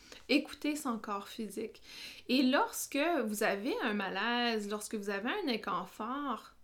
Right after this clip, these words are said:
prenez ce moment pour vous recentrer sur vous et demandez à votre corps physique qu'est-ce qui se passe. Et, et, et la, la plus grande difficulté qu'on a, c'est d'écouter.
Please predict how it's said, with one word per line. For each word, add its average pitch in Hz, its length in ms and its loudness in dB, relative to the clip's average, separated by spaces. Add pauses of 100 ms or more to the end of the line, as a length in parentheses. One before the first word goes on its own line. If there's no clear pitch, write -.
(140)
prenez 208 400 -4 (140)
ce 302 100 4
moment 240 600 4
pour 208 160 -6
vous 202 280 -6
recentrer 214 760 -2
sur 226 240 -4
vous 240 280 -2
et 240 40 -2
demandez 233 560 6 (160)
à 311 40 6
votre 214 280 2
corps 208 300 0
physique 262 440 -6
qu'est-ce - 220 -8
qui - 140 -10
se - 120 -14
passe. 254 440 6 (440)
Et, 220 80 4
et, 214 680 2
et 202 80 2
la, 214 200 4
la 214 160 4
plus 247 300 4
grande 359 480 2
difficulté 254 680 0
qu'on 208 340 0
a, 330 220 0
c'est 208 300 -2
d'écouter. 220 600 -2